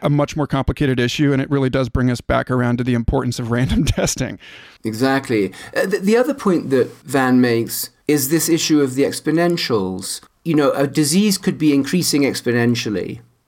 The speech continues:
Speaker 2: and you have enough test kits to observe that. Or it could be that you have a huge number of infecteds that we hadn't realized, as you said, who were asymptomatic,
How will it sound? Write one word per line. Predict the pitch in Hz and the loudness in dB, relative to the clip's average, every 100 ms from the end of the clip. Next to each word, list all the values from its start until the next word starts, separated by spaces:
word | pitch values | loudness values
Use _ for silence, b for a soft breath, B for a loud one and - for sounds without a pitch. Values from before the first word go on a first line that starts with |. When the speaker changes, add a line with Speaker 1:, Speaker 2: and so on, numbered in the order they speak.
| _ - | _ -4
Speaker 2:
and | 127 127 123 123 123 123 - _ _ - | -2 0 0 2 0 -2 -6 _ _ -4
you | 147 | -2
have | 139 139 | 0 0
enough | 139 147 147 - | 0 0 -2 -8
test | - 147 - | -4 -2 -2
kits | - 104 - - - - _ _ - | -2 -2 -2 -8 -8 -10 _ _ -6
to | - 139 117 117 - | 0 2 2 -2 -6
observe | 120 131 160 127 | -2 0 2 0
that. | 104 85 - - - _ b b | -4 -10 -12 -18 -20 _ b b
Or | 175 | 2
it | 165 | 2
could | - 247 | 0 2
be | 190 | 2
that | 160 | 2
you | 160 | 2
have | 151 | 0
a | |
huge | 143 196 220 175 | 2 4 4 4
number | 156 135 | 2 2
of | 131 | 2
infecteds | 127 175 160 - 127 90 - - - - _ - | 2 0 0 0 0 0 -4 -10 -12 -12 _ -2
that | 135 | 2
we | 147 | 2
hadn't | 147 135 143 | 2 0 2
realized, | 233 160 107 104 | 2 2 0 -2
as | 104 | -4
you | 113 | -2
said, | 175 131 | 0 0
who | 123 | 2
were | 117 - B B | 0 -2 B B
asymptomatic, | 147 147 127 123 127 131 131 120 - - | 0 2 0 0 2 2 0 0 -2 -6